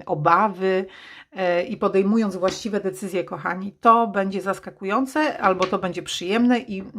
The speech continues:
odczujecie to w pewien sposób, więc bardzo fajnie.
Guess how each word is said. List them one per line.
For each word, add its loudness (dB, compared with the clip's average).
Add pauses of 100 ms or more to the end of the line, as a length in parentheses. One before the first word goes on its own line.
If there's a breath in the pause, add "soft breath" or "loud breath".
(120)
odczujecie -2
to -16
w -18
pewien -14
sposób, -16
więc -12
bardzo 0
fajnie. -10